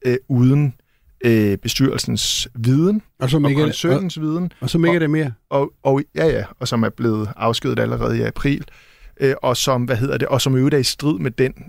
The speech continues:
Speaker 1: øh, lønpolitik, man har i virksomheden, som er, at man ikke har, øh, hvad hedder det, resultatorienterede bonusser. Øh, det bestrider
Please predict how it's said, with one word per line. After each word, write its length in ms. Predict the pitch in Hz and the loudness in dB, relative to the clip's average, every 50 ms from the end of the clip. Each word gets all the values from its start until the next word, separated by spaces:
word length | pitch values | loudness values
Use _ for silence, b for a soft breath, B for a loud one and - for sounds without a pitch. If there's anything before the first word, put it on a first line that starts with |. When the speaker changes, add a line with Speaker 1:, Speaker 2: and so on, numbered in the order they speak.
| - - | -10 -6
Speaker 1:
øh, 160 | 131 123 113 104 - - - | -4 -2 -2 -2 -2 -2 -2
lønpolitik, 680 | 127 113 113 113 117 120 - - 143 - - 127 113 - | -2 0 2 2 2 4 4 2 2 0 -2 -6 -6 -6
man 100 | 110 110 | -4 -4
har 120 | 127 165 | -4 -2
i 60 | 147 | 0
virksomheden, 460 | 160 196 - 202 170 143 131 127 123 | 0 0 0 0 -2 -2 -2 -2 -4
som 260 | 117 - - 127 123 120 - | -4 -4 -2 -4 -4 -4 -4
er, 220 | - 113 120 139 - | -4 -2 -2 -2 -4
at 140 | - 127 - | -6 -6 -4
man 120 | 120 113 - | -4 -4 -4
ikke 200 | 120 120 120 131 | -4 -4 -4 -4
har, 340 | 123 - - 113 113 - - _ _ _ _ | -4 -4 -4 -4 -4 -4 -8 _ _ _ _
øh, 220 | 131 117 110 110 110 | -6 -4 -2 -2 -2
hvad 100 | 107 110 | -4 -4
hedder 180 | 120 120 120 110 | -6 -6 -6 -8
det, 160 | - 110 - | -8 -8 -8
resultatorienterede 880 | 113 - 127 - - - 123 - - - 120 110 110 - - - - 113 | -8 -8 -8 -6 -4 -4 -4 -4 -4 -6 -6 -6 -6 -6 -8 -8 -8 -8
bonusser. 440 | - 107 104 107 113 113 - 123 123 b b b b b b b b b b _ _ - | -6 -4 -2 0 0 0 0 -2 -4 b b b b b b b b b b _ _ 0
Øh, 300 | 120 117 113 110 104 104 113 - - _ _ _ _ _ _ _ _ _ _ _ - | 2 4 4 4 2 0 -2 -6 -10 _ _ _ _ _ _ _ _ _ _ _ 2
det 260 | 190 196 190 170 135 - _ | 2 4 4 2 0 -4 _
bestrider 440 | - 139 - - 151 180 196 180 | -4 -4 -2 0 0 0 0 -2